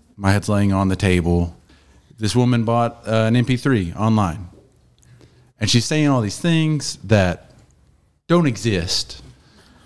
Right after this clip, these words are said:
And she's like, "I, whenever," it's a three-hour M P three on Stance Work for her and her husband. She's like, "When I, whenever I, I've downloaded it to my computer, and when I play it, it plays.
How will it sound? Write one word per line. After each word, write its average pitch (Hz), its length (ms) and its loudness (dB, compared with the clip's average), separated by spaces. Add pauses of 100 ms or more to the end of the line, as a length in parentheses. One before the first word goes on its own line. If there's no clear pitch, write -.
(180)
And 117 320 2
she's 107 220 2
like, 95 160 0
"I, 98 300 2
whenever," 113 420 0
it's 113 260 0
a 104 60 -2
three-hour 135 420 0
M 123 120 -2
P 127 100 -2
three 113 400 0 (640)
on 104 360 2
Stance 110 380 0
Work 104 360 -2 (280)
for 110 140 0
her 104 80 4
and 104 80 0
her 113 80 2
husband. 170 340 -2 (640)
She's 110 200 2
like, 104 120 -2
"When 117 120 0
I, 117 100 2
whenever 117 400 0
I, 110 260 0
I've 92 160 -4
downloaded 120 340 2
it 110 80 -6
to 123 60 -2
my 113 120 2
computer, 175 560 0 (560)
and 101 520 0
when 107 160 0
I 101 100 2
play 147 280 2
it, - 340 -6
it 101 140 -4
plays. 107 560 -2